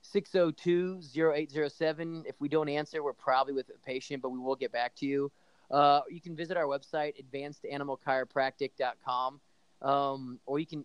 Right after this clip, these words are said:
email us at advanced animal chiropractic at gmail dot com. But, uh, uh, yeah, we usually have something s-, somewhat within a few days o-, of, um,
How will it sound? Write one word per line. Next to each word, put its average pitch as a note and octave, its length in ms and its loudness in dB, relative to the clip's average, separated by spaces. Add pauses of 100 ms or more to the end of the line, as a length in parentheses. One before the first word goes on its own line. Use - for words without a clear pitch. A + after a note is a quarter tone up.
email D3 260 2
us B2+ 140 -6
at A#2 60 -10
advanced B2 440 -6
animal B2 300 -2
chiropractic A#2 680 0
at A#2 100 -8
gmail A#2+ 420 -4
dot A#2 260 -2
com. A#2 300 0
But, A#2+ 260 2
uh, A#2+ 380 2 (420)
uh, C3+ 300 6
yeah, F#3+ 140 8
we G3 120 4
usually A3 640 0 (1160)
have D#3 400 2
something E3 480 -2
s-, - 160 -14 (140)
somewhat E3+ 600 6
within D3 260 2
a C#3 40 -2
few D#3+ 200 -4
days C#3+ 500 4
o-, C3 200 0
of, B2+ 300 0
um, A2 320 -2